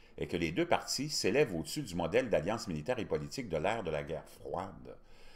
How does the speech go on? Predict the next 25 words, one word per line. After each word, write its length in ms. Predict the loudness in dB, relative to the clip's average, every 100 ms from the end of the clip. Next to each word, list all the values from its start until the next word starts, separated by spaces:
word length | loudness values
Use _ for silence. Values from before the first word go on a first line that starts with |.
| -6
a 100 | -4
déclaré 360 | -2 0 0 0
le 60 |
porte-parole 400 | 0 0 2 2
du 100 | 0
ministère 380 | -4 -2 0 0
des 100 | 2
Affaires 240 | 2 2 0
étrangères, 480 | -2 0 2 2
Zhao 460 | 2 6 6 6 2 -6 -18 -18 -18 -6
Li 260 | 0 0 2
Jian 400 | 8 8 8 4
ajoutant 420 | 0 0 2 2
qu'elle 240 | 2 0
s'engage 640 | 0 0 2 2 2 -2 -4
à 60 |
développer 520 | -4 0 0 0 -2 -4
un 80 |
nouveau 240 | -4 -4 -4
modèle 380 | -2 -2 -2 -2
de 80 |
relations 400 | -4 -4 -6 -8
internationales. 720 | -8 -8 -6 -8 -6 -6 -6 -10 -14 -16 -20 -18
Ce 120 | 2 4
modèle 380 | 10 8 8